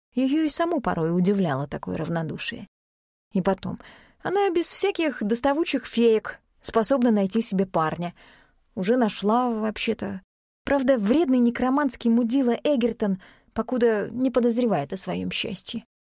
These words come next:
Но Билли, как девушка практичная, пока решила удовольствоваться тем, что есть.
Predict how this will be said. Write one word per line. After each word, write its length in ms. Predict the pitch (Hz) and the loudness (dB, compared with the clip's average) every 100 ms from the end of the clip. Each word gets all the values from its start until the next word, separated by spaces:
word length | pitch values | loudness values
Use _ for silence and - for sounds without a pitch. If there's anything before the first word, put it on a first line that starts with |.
| _ _ _ | _ _ _
Но 160 | 220 226 | 0 2
Билли, 500 | 320 427 226 165 - | 4 2 0 -4 -8
как 160 | - 196 | -2 2
девушка 320 | 190 180 196 | 2 0 -2
практичная, 640 | - 233 - - - 185 190 - - - | -2 -2 -4 -8 -8 -8 -12 -18 -20 -10
пока 220 | - 302 453 | -4 2 2
решила 580 | 285 320 339 302 247 | 2 2 2 2 2
удовольствоваться 1040 | 196 190 196 247 240 247 226 220 - 226 202 | 2 2 2 2 -2 -2 0 -2 -2 -2 -2
тем, 320 | - 196 233 | -4 -2 -2
что 160 | 233 165 | -2 -6
есть. 400 | 160 127 - | -8 -10 -12